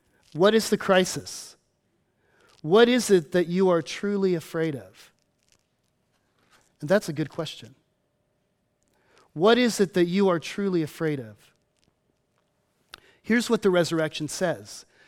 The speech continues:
Your greatest enemy, the thing that threatens your life the most,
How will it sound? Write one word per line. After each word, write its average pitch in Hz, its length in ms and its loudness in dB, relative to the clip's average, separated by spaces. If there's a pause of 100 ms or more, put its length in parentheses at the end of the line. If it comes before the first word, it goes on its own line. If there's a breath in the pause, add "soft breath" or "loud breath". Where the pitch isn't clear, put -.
(200 soft breath)
Your 240 600 6 (220)
greatest 196 640 2 (180)
enemy, 147 460 -2 (760 soft breath)
the 196 100 0
thing 254 380 2
that 220 160 0
threatens 202 500 0
your 190 220 0
life 175 420 0
the 156 80 -8
most, 147 520 -10